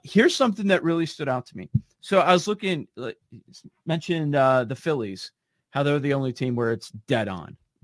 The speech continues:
dead on the win total projection and where they are at the All-Star break. How many teams are really, really close to the win total? How good are the odds makers at setting this or landing on these win total numbers?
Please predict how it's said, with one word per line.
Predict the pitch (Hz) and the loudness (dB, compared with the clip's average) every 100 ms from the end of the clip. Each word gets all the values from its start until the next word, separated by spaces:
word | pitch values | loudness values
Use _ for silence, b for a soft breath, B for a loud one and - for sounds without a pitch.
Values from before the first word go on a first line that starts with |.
| - | -4
dead | 156 143 | 0 2
on | 131 131 | 2 0
the | 117 | -2
win | 123 | -4
total | 147 127 120 | -4 -4 -6
projection | 110 123 117 - 127 | -6 -6 -6 -6 -6
and | 98 | -4
where | 117 131 | -4 -2
they | 123 | 0
are | 117 110 | 0 -2
at | 110 | -4
the | 110 | -4
All-Star | 107 110 104 98 | -4 -6 -8 -8
break. | - 64 - _ _ b b b b b b | -10 -12 -14 _ _ b b b b b b
How | 156 | -2
many | 247 254 | 0 0
teams | 226 214 170 | 2 4 6
are | 123 107 107 | 4 2 -6
really, | 120 165 233 226 226 | -6 -2 -2 0 0
really | 185 190 170 175 | 2 4 4 2
close | - 156 113 90 - - _ - | 0 0 0 -2 -10 -14 _ -4
to | 156 | 0
the | 135 | 2
win | 123 123 | 0 0
total? | 113 98 82 - _ _ _ | -2 -4 -6 -14 _ _ _
How | - 202 247 285 | 0 6 8 6
good | 196 - 170 131 98 - _ _ _ - | 4 6 8 6 2 -8 _ _ _ 0
are | 147 | 2
the | 147 139 | 2 2
odds | 147 143 | 2 0
makers | 135 123 123 123 120 | -2 -6 -4 -6 -6
at | 113 | -8
setting | - 131 - 117 | -4 -4 -4 -6
this | 113 110 120 | -8 -8 -6
or | 113 101 _ _ _ _ - | -6 -8 _ _ _ _ -12
landing | 123 139 139 139 120 117 | -6 -4 -2 -2 -2 -2
on | 117 120 | -4 -4
these | 117 110 | -4 -4
win | 127 127 | -4 -4
total | 117 110 104 | -4 -6 -6
numbers? | 104 90 - - | -6 -6 -10 -14